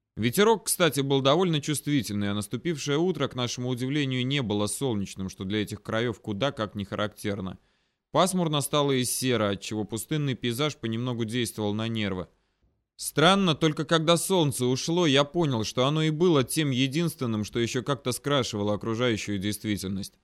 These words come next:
А теперь, когда серое небо, сплошь затянутое облаками, нависло над головой, все словно встало на свои места. Мир показал свое настоящее лицо. К нашему счастью, Сэм хорошо знал здешние места, и по его совету маршрут мы изменили,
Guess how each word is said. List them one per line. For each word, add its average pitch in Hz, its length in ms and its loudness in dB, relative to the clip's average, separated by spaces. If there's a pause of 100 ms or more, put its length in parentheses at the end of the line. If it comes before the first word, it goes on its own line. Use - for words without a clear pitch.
(520)
А 101 100 -2
теперь, 123 360 2
когда 135 280 2
серое 156 380 4
небо, 151 340 2
сплошь 151 320 0
затянутое 131 600 0
облаками, 123 540 2
нависло 117 460 0
над 110 180 -4
головой, 120 480 2
все 113 180 -6
словно 123 340 -4
встало 135 420 0
на 107 100 -2
свои 107 300 0
места. 107 500 -4 (380)
Мир 120 220 0
показал 120 500 2
свое 107 260 0
настоящее 104 680 0
лицо. 101 440 -6 (680)
К - 60 -20
нашему 151 400 0
счастью, 185 420 0
Сэм 156 200 -2
хорошо 139 420 -2
знал 113 240 -2
здешние 107 420 -4
места, 117 380 -2
и 123 80 4
по - 100 -6
его 113 200 0
совету 131 400 -2
маршрут 113 420 -4
мы 123 160 -2
изменили, 123 600 -2